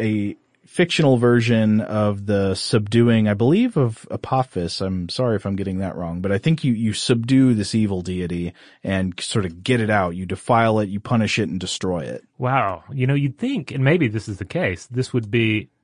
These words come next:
Speaker 2: a holiday that these, uh, paint your own pottery places would embrace
Speaker 1: Oh,
Speaker 2: and
Speaker 1: yeah.
Speaker 2: market, you know, "Hey, it's, it's time.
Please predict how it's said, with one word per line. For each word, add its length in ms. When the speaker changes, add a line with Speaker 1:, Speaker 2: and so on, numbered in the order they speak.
Speaker 2:
a 60
holiday 640
that 380
these, 320
uh, 120
paint 260
your 100
own 160
pottery 340
places 460
would 140
embrace 640
Speaker 1:
Oh, 140
Speaker 2:
and 100
Speaker 1:
yeah. 80
Speaker 2:
market, 400
you 80
know, 240
"Hey, 240
it's, 240
it's 180
time. 440